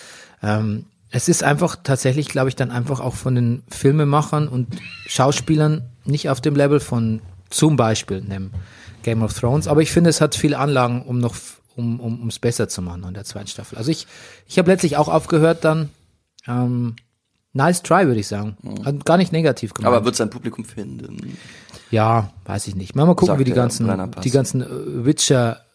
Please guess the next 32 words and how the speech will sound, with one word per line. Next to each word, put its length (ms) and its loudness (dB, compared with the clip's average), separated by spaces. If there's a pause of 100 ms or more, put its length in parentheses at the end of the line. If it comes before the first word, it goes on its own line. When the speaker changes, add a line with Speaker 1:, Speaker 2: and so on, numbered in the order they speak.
(320)
Speaker 1:
Witcher, 420 0
wie 80 2
sagt 240 -2
man, 320 0
Witcher-Afficionados, 2000 0
Speaker 2:
Mhm. 320 -4 (380)
Speaker 1:
äh, 260 -2
wie 60 -2
die 120 0
darauf, 400 -2
äh, 60 -8
reagieren. 560 -6 (140)
Speaker 2:
Der 140 -2
Cavill, 420 2
also 180 0
der 380 -4
Cavill 220 2
hat 100 0
mich 100 -8
beeindruckt, 440 2
muss 140 -4
ich 100 -6
sagen. 400 0
Speaker 1:
Ja. 120 6
Speaker 2:
Was 100 2
mich 100 -2
auch 120 2
beeindruckt 360 -2
an 120 -6
ihm 200 -2
ist, 380 -2
ähm, 460 2